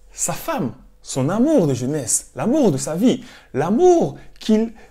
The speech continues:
pour qui il a, il a souffert justement, parce que faire venir quelqu'un, c'est pas facile, c'est pas quelque chose d'évident. Le frère va mettre des choses en place justement pour que cette dernière-là puisse venir. Mais ce qui va faire plus mal, ce qui va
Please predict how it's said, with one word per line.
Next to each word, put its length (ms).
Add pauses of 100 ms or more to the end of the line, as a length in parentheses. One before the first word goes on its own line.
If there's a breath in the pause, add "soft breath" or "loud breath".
(500 loud breath)
pour 140
qui 180
il 100
a, 480
il 120
a 80
souffert 580
justement, 500
parce 180
que 200 (180 loud breath)
faire 220
venir 240
quelqu'un, 420
c'est 160
pas 80
facile, 340
c'est 120
pas 100
quelque 160
chose 220
d'évident. 480 (600 loud breath)
Le 80
frère 220
va 100
mettre 200
des 80
choses 200
en 80
place 200
justement 320
pour 140
que 120
cette 240
dernière-là 600
puisse 260
venir. 480 (440 soft breath)
Mais 100
ce 80
qui 100
va 120
faire 200
plus 200
mal, 280
ce 100
qui 100
va 380